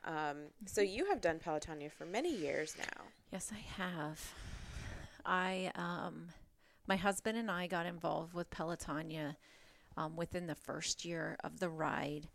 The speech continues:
Speaker 2: Um, we,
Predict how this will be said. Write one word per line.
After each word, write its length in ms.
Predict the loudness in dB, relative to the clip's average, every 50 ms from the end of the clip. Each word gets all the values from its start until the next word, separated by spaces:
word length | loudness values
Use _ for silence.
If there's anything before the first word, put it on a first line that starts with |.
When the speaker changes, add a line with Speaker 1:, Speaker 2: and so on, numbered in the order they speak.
| -18 -20 -20 -20 -20 -20 -18 -8 -2
Speaker 2:
Um, 580 | 0 2 2 2 2 0 0 -4 -6 -8 -12 -12 -14 -20 _ _ _ -18 -18 -18 _ -20 -20 -14 -10
we, 560 | -8 -6 -6 -6 -6 -6 -6 -6 -6 -6